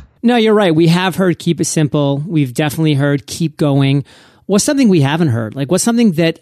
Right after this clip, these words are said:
we're gonna learn in your book that we, we wouldn't know otherwise? I mean, what's something that you've uncovered that you're like, "Wow, this is something that people just don't know or don't do"?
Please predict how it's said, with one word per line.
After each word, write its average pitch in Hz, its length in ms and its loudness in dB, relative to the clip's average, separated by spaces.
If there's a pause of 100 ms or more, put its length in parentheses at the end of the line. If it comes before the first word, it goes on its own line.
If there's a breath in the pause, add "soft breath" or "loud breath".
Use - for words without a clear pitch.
we're 160 180 0
gonna 170 180 2
learn 143 340 2
in 139 160 -2
your 131 140 0
book 143 320 -2
that 143 80 -4
we, 151 180 2
we 180 340 0
wouldn't 175 320 2
know 175 220 0
otherwise? 135 540 -2
I - 20 0
mean, 147 160 2
what's 196 160 0
something 233 220 2
that 185 80 -2
you've 180 180 0
uncovered 170 400 -2
that 135 60 -4
you're 135 120 0
like, 135 200 -4
"Wow, 151 240 -2
this 156 240 -4
is 214 80 -6
something 233 260 -2
that 170 160 -6
people 185 320 -6
just 135 380 -6
don't 135 340 0
know 139 220 0
or 127 80 0
don't 131 360 -2
do"? 143 320 -2